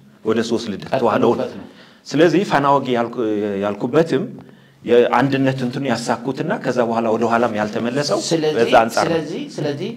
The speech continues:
Speaker 2: ከመጽሐፍ የሚሆን አንተ አሁን የምትገልጽልኝ
Speaker 1: እ።
Speaker 2: አፄ ምኒልክ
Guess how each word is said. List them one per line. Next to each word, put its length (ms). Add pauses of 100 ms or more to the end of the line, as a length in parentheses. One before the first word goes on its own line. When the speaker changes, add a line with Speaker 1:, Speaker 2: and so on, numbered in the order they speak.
Speaker 2:
ከመጽሐፍ 520
የሚሆን 380
አንተ 240
አሁን 260
የምትገልጽልኝ 800
Speaker 1:
እ። 120 (480)
Speaker 2:
አፄ 200 (120)
ምኒልክ 440